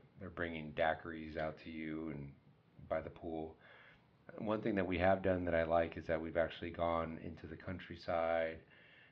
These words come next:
and, you know, talked to people ju-, that, that have lived there forever, that are not,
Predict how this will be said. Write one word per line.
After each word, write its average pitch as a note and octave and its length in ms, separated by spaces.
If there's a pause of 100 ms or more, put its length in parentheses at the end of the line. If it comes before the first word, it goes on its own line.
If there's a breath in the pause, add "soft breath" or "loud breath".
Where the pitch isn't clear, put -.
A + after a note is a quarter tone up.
(140 soft breath)
and, D2+ 480 (140)
you D2+ 80
know, D#2 160
talked G2 340
to F2 380 (960)
people - 360 (280)
ju-, - 240
that, F2+ 320
that F2 100
have E2+ 120
lived F#2 180
there G2 120
forever, E2+ 500
that F#2+ 120
are E2 60
not, E2+ 340